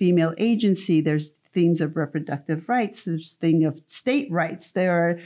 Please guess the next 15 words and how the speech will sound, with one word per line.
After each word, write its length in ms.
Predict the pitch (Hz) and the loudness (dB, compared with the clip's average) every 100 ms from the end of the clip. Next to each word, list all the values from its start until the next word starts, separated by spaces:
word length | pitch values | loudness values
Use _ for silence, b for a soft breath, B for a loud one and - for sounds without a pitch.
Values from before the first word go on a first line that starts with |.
| B | B
so 460 | - - - 233 247 | -8 -4 -2 0 2
many 360 | 226 220 - | 2 2 2
issues 360 | 220 214 190 175 | -2 0 0 0
that 160 | 170 160 | 0 -2
are 60 | |
coming 380 | 160 190 175 175 | -2 0 2 2
up 200 | 196 - | 0 -2
in 220 | 208 185 | 0 0
this 200 | 160 160 | 0 -2
play 760 | - - 220 214 160 143 160 160 B B B | -10 -4 0 2 2 0 -4 -4 B B B
in 220 | 185 170 160 | 0 2 2
a 180 | 160 | 0
kind 240 | - 180 170 | -2 0 2
of 140 | 160 | 2
dynamic, 800 | 160 175 165 165 160 170 - - | 0 2 0 2 0 -2 -6 -20